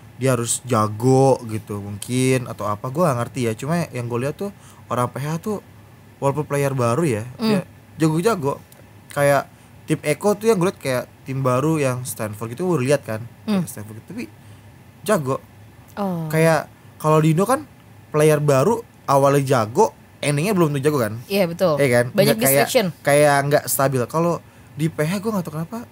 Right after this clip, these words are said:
Speaker 1: jago ya, jago.
Speaker 2: Mereka tetap stabil sama
Speaker 1: Tetap
Speaker 2: kon-,
Speaker 1: jago,
Speaker 2: sama
Speaker 1: iya.
Speaker 2: performa mereka.
Speaker 1: Iya, jago, jago aja gitu, walaupun
Speaker 2: Oh.
Speaker 1: player baru.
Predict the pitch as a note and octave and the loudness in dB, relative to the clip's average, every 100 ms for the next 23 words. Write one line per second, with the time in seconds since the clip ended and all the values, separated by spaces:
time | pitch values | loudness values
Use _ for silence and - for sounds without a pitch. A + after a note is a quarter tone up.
0 | - C3 B2 G#3 D3+ - - G#3+ E3+ D#3 | -12 -6 -6 -4 -6 -10 -8 -6 -2 -2
1 | - - - G#3 C4 B3+ B3 - A3 G3+ | -2 -8 -10 -4 -2 -2 -6 -4 -2 0
2 | A3+ G#3+ F3+ G3 F#3 C#3 C3 G3 D#3 - | 0 2 2 0 -2 -4 2 2 2 2
3 | F3+ C3 B2 - G#3 G3 G3 F#3+ F3+ E3 | 4 4 0 -2 -2 -2 -4 -6 -4 0
4 | D3+ B2+ A#2+ A#2+ C3+ F3 B2+ G#2+ A#2 B2 | 2 0 -2 -4 -4 -2 -4 -2 -4 -2
5 | G#2+ G2+ G#2+ G2+ C#3+ A#2 A2+ A2+ G#2+ | -6 -6 -6 -6 -4 -6 -6 -8 -8